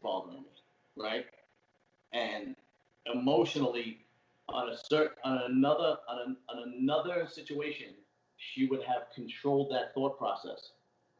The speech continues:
even though it still exists inside her. She would have controlled it. She would have said, "I would not, I am not gonna say that," right?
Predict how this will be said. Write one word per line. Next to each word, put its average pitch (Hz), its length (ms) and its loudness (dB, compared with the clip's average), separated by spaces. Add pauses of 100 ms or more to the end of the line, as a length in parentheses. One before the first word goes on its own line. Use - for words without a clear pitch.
(260)
even 139 200 4
though 139 140 4
it 131 80 -8
still 135 340 2
exists - 800 -2
inside 147 520 2
her. 120 160 -2 (640)
She - 240 -2
would 151 140 4
have 131 180 0
controlled - 460 -2
it. - 100 -10 (640)
She - 180 -8
would 120 100 0
have - 140 -2
said, - 300 -4
"I 117 180 4
would - 180 -12
not, 98 280 -2
I 107 140 -2
am 101 80 -8
not 101 180 -6
gonna - 120 -12
say 139 260 0
that," - 220 -8 (180)
right? 95 240 -6